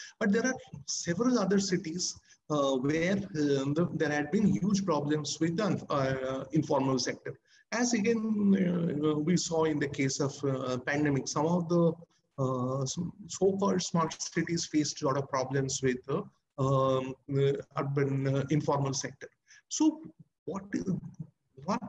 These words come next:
then becomes the definition of a smart city? Is it smartness only in physical infrastructure sense, or it is, uh, in people sense?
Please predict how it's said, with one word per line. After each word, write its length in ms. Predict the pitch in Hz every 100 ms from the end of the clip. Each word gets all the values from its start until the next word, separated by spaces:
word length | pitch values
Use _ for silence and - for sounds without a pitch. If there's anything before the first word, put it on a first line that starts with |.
| -
then 340 | 202 214 196
becomes 540 | 147 143 175 160 170 -
the 180 | 180 190
definition 880 | 190 123 160 156 156 - 165 160 -
of 120 | 147
a 60 | 143
smart 320 | - 139 131
city? 320 | - - - - - - _
Is 220 | 180 185
it 280 | 254 247 - -
smartness 760 | - - 147 165 170 185 196 196 151
only 460 | 165 175 202 - -
in 340 | 170 170 180
physical 480 | - 170 170 196 220
infrastructure 760 | 214 196 202 196 - 202 -
sense, 600 | 220 - 262 - - - - _ _ -
or 280 | 165 208 208
it 160 | 190
is, 360 | 185 190 196 180
uh, 180 | 202 240
in 200 | 180 196
people 360 | 185 151 151 -
sense? 480 | - - - -